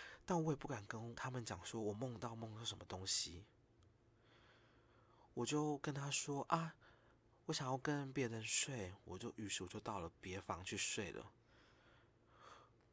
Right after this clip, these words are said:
后来我以为就没事了，隔天一早，有人出事了。那间房间的一个人，他在使用浴室的时候，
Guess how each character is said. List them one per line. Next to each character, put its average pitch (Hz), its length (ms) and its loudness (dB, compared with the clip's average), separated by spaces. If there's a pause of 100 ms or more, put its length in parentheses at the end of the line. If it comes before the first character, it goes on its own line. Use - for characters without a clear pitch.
后 165 180 2
来 131 60 2
我 117 160 4
以 - 20 6
为 95 140 2
就 110 120 -2
没 92 220 -6
事 - 280 0
了， 90 180 -12 (420)
隔 104 160 -6
天 - 260 -10
一 120 60 -6
早， - 320 -4 (1500)
有 98 120 -6
人 92 140 -6
出 98 240 -4
事 - 300 -2
了。 - 140 -14 (2500)
那 156 80 -6
间 151 160 -4
房 120 200 -6
间 107 200 -2
的 110 80 -2
一 117 100 -8
个 104 160 -6
人， - 260 -12 (1000)
他 - 80 -8
在 143 100 -4
使 - 240 4
用 101 160 -4
浴 110 160 -4
室 110 220 -4
的 98 40 -10
时 - 220 -2
候， - 320 -12